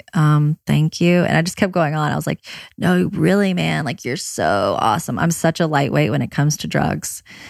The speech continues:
So I felt really happy, and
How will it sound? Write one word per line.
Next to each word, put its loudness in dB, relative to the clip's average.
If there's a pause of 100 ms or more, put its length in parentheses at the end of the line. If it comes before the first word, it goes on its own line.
(160)
So 2 (1600)
I 4
felt 4
really 0
happy, 0 (100)
and 2